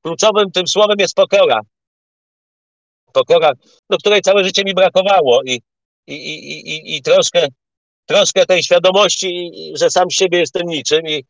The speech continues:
i, i, i, i że tu, no Bóg, Bóg jakby mnie, u, u mnie to tak się wydarzyło, że zobaczyłem, że Bóg mi odebrał obsesję picia, ćpania i jeszcze kilka innych w jednej sekundzie i one nigdy nie wróciły. Dostałem siłę do postawienia we właściwy sposób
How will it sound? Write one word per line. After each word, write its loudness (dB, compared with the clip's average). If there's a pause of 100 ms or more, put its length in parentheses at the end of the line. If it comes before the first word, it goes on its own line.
(400)
i, -4
i, -8
i, -10
i -12
że 0
tu, -6 (200)
no 2
Bóg, -2
Bóg 0
jakby 0
mnie, 0
u, -2
u 0
mnie 0
to 0
tak 0
się -2
wydarzyło, 2
że -8
zobaczyłem, 2
że 0
Bóg -4
mi 0
odebrał 2
obsesję -2
picia, 0 (600)
ćpania 2
i 2
jeszcze 0
kilka 2
innych -2
w 0
jednej 2
sekundzie 0
i 2
one 2
nigdy -6
nie 0
wróciły. -2
Dostałem 0
siłę 2 (380)
do 0
postawienia 2
we -2
właściwy -4
sposób 0